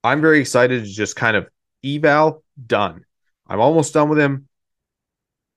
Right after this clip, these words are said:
I, I just see him as a great player, and, and he's gonna be in that mold of, like, okay, you know, insert team here needs this souped up slot who can play Z and be a dominant route runner and be that short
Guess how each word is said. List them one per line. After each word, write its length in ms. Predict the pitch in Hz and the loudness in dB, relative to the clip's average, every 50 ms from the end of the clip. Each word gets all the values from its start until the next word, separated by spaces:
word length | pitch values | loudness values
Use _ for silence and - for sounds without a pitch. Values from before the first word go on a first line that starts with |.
| _ _ _ _ - | _ _ _ _ -6
I, 220 | 127 123 - 123 | -6 -4 -4 -4
I 20 | 127 | -6
just 180 | 131 143 139 - | -6 -8 -6 -4
see 100 | 156 156 | -2 -2
him 100 | 147 143 | -2 -2
as 80 | 120 | -2
a 60 | 123 | -4
great 260 | 113 110 123 120 120 - | -2 0 0 0 0 0
player, 400 | - 113 123 127 - - - - | -2 0 0 0 -2 -4 -8 -16
and, 160 | - 107 101 76 | -16 -14 -12 -10
and 380 | 98 110 107 104 92 - - _ _ _ | -10 -10 -10 -10 -14 -16 -20 _ _ _
he's 240 | - 117 113 104 - | -18 -16 -16 -10 -8
gonna 200 | - 131 127 117 | -6 -6 -6 -8
be 260 | 104 120 127 127 127 | -8 -8 -8 -6 -6
in 80 | 120 117 | -4 -2
that 240 | 117 113 110 - _ _ | -2 -2 -2 -4 _ _
mold 340 | - 107 117 135 156 151 135 | -2 0 2 4 4 4 2
of, 180 | 120 107 95 107 | 0 0 -2 -2
like, 320 | 107 101 98 95 - - | -2 -2 -2 -4 -6 -8
okay, 480 | - 110 110 - 165 160 151 139 135 - _ _ _ _ _ _ _ _ _ | -8 -8 -6 -2 0 0 0 -2 -4 -10 _ _ _ _ _ _ _ _ _
you 140 | - - 113 | -12 -6 -4
know, 300 | 110 110 110 104 - _ _ _ - | -2 -2 -2 -2 -6 _ _ _ -6
insert 420 | 117 120 127 127 - 151 147 - | -6 -6 -6 -4 -2 -2 -2 -2
team 240 | - - 143 135 120 | -4 -6 -6 -6 -6
here 320 | 113 131 135 127 120 113 107 | -4 -2 0 2 2 2 0
needs 320 | 107 110 113 107 98 104 | -2 -6 -8 -10 -10 -10
this 160 | 104 104 - | -10 -10 -10
souped 340 | - - - 127 123 - - | -10 -8 -6 -6 -6 -2 -2
up 140 | 127 107 - | -2 -2 -2
slot 300 | - - 120 120 113 127 | -4 -4 -2 -2 -2 -2
who 80 | 123 | -4
can 140 | 104 - 113 | -8 -8 -8
play 240 | 98 113 117 113 110 | -6 -4 -2 -2 -4
Z 480 | 98 101 117 135 135 120 107 104 98 - _ _ _ _ _ _ _ _ - | -4 -4 -4 -2 -2 -2 -4 -6 -8 -12 _ _ _ _ _ _ _ _ -6
and 220 | 110 107 104 101 | -4 -4 -4 -4
be 160 | 101 110 110 | -4 -4 -2
a 40 | 104 | -2
dominant 480 | 95 90 104 95 101 107 113 113 113 95 | -2 -2 -2 -2 -2 -2 -4 -4 -6 -2
route 280 | 92 113 117 123 110 | 0 2 2 2 0
runner 440 | 73 101 101 98 98 92 92 92 87 _ _ _ _ _ _ _ _ _ _ _ _ _ _ _ _ _ _ - | 0 -2 -2 -2 -2 -4 -6 -8 -10 _ _ _ _ _ _ _ _ _ _ _ _ _ _ _ _ _ _ -8
and 160 | 101 95 90 | -6 -6 -4
be 140 | 101 107 104 | -4 -2 0
that 180 | 107 98 - | 0 0 0
short 340 | - - - 117 120 120 - | -4 -4 -2 -2 -2 -2 -4